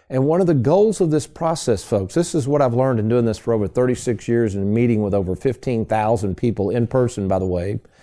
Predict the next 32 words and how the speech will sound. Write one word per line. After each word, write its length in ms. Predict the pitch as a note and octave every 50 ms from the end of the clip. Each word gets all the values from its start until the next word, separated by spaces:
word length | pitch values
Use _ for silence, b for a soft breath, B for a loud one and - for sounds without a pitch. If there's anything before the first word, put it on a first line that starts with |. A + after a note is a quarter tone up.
| b b b b b b b b b b b
and 140 | b C#3+ C#3
also 300 | D3 D#3 D3 - - C#3
being 240 | A#2+ B2 C3+ C3 B2
responsible 560 | A#2 G#2 - - C3+ C3 B2+ - - - A#2+
for 160 | G#2+ - B2 A#2+
overseeing 480 | A#2 A2+ A2+ - - B2 A#2 A2 F#2+
four 420 | - - - C#3+ C#3+ C#3+ D3+ D#3 C#3
thousand 680 | - - C3+ B2 A#2+ B2+ C3+ C#3+ B2 C#3 C#3 C3+ B2+
plus 480 | - - C#3+ C#3 C3+ C#3 C#3 - - -
written 500 | - A#2 G#2+ B2 C#3 - C3+ C3 C3+ A#2
game 300 | G#2 A2+ A#2+ C3 C#3 C3
plans, 560 | - C#3+ C#3 C#3 D3 D3+ D3+ D3+ - - - _ _ _ _ b b b b b b b b b b b b
is 240 | D3 C#3+ C3+ G#2+ A2+
that 160 | C3 B2+ A#2
if 200 | A#2+ B2 A2 F#2
you 360 | A#2 B2+ D#3 G3 A3+ A#3+ A#3+
don't 260 | G3 G#3 F3+ E3+ D#3+ C3+
have 380 | A2+ A#2+ C#3 D3+ D3 C#3+ C3
your 100 | C3+ C3+ B2
stuff 420 | - - - C#3+ C3 A#2+ A2 - - _
organized, 720 | - B2+ C3+ C3+ B2+ A2 G#2+ G2 E2+ D2+ C2+ C#2 C#2+ -
listen 280 | A#2+ C3 C3+ - - B2+
very 200 | A#2 B2+ B2 G#2+
closely, 420 | - - A#2+ A2+ G#2+ - G2+ F2
folks, 400 | D#2 - F2+ D#2+ - - - -
if 140 | - A2 G#2
you 120 | C#3 F#3
don't 220 | G#3+ A3 G#3 F#3+ E3+
have 240 | D#3 D#3 C#3+ B2+ A#2+
your 140 | A2+ G#2
financial 760 | - - - - D3+ D3+ F3 F3+ F3 F3 E3 - - D3+ C#3
affairs 520 | C3 A#2+ - - B2 B2 B2 A#2+ A2 -